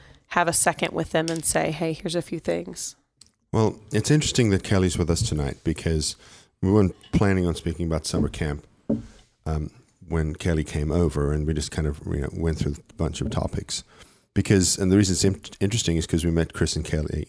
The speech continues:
Speaker 2: at family camp. Now, admittedly, it's not sending the kids off, but family camp, uh, for years now, we've done, uh, camp for adoptive and foster families,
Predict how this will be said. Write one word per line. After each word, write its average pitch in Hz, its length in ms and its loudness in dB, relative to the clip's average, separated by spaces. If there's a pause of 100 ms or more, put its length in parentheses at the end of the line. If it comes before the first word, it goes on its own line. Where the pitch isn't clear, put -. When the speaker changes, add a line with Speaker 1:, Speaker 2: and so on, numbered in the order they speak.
Speaker 2:
at 78 220 0 (160)
family 87 320 2
camp. 65 320 -4
Now, 85 60 2
admittedly, 80 400 2
it's - 120 -2
not 82 140 -2
sending 78 260 0
the 76 60 -2
kids 98 300 0
off, 69 240 0 (640)
but 92 160 4
family 92 320 4
camp, 73 380 -2
uh, 78 160 4
for 82 180 0
years 95 340 6
now, 80 160 4
we've 78 180 0
done, 76 360 -2 (720)
uh, 76 120 2
camp 85 320 0
for 82 200 0
adoptive 78 420 0
and 71 100 -4
foster 78 380 0
families, 76 640 -4